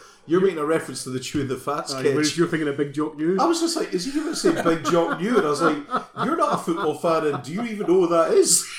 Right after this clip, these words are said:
Speaker 1: <laughs> It's like, that's fucking wild, man. But all right.
Speaker 2: Of course I know what it is, man. I need to know what it is so I can wind people up.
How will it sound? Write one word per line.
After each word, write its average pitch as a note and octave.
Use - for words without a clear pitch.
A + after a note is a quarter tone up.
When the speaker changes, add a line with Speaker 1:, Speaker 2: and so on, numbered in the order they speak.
Speaker 1:
<laughs> -
It's A#3
like, F#3+
that's -
fucking G#2
wild, D3
man. G2+
But G2
all A#2+
right. G2
Speaker 2:
Of -
course G#3
I B3
know A#3
what A3+
it -
is, G#3+
man. G#3
I F#3
need F#3+
to A3+
know G#3
what F#3+
it F#3+
is F3
so D3
I -
can C#3
wind C#3+
people C#3+
up. G#3+